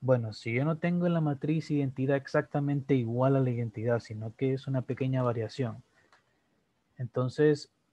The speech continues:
¿será que si le invierto voy a seguir teniendo algo que esté cerca de la identidad?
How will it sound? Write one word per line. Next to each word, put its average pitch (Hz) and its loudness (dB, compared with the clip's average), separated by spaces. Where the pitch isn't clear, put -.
¿será 127 0
que 147 0
si 156 -2
le 147 2
invierto 143 4
voy 143 2
a 143 0
seguir 143 0
teniendo 143 2
algo 151 6
que - -4
esté - -2
cerca 175 0
de 131 0
la 120 -2
identidad? 143 -2